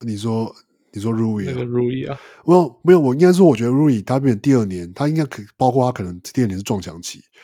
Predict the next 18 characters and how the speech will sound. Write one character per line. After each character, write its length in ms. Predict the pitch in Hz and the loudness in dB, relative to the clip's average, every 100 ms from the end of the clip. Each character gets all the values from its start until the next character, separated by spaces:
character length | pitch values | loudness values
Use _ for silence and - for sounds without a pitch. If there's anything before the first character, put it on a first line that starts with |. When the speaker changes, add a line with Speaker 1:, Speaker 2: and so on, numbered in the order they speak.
| - _ | -20 _
Speaker 1:
可 120 | 117 | 0
是 80 | 151 | 2
我 120 | 127 | 2
觉 120 | 95 | 0
得 100 | 92 | -8
他 120 | 95 110 | -8 -8
其 160 | 104 | -10
实， 340 | 87 90 90 - _ _ - | -12 -12 -14 -18 _ _ -4
他， 100 | 139 | -2
然 160 | 107 | 0
后 100 | 117 | -2
他 140 | 135 143 | 0 0
应 80 | |
该 60 | 139 | 0
有 120 | 117 | -2
受 220 | - 101 | -4 -8
伤 180 | 87 80 | -10 -14
嘛， 140 | 78 | -18